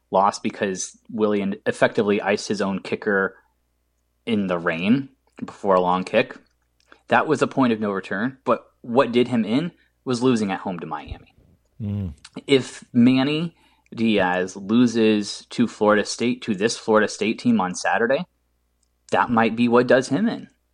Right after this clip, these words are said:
Speaker 1: Right?
Speaker 2: Yeah.
Speaker 1: That's, that's a, that's a feasible possibility here. So, and that's not because, like, this is the big national game and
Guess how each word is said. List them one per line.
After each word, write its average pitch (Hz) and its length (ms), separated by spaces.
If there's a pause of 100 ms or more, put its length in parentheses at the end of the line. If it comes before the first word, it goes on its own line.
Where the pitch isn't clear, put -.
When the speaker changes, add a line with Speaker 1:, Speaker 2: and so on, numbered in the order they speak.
(360)
Speaker 1:
Right? 87 160
Speaker 2:
Yeah. 104 40
Speaker 1:
That's, 107 200
that's 113 320
a, 104 200
that's 107 200
a 104 100
feasible 113 580
possibility 98 800
here. - 240 (360)
So, 113 500 (180)
and 139 80
that's 190 200
not 156 140
because, 117 400
like, 98 240
this - 160
is 101 100
the 95 100
big 95 340
national 95 520
game 98 500
and 90 140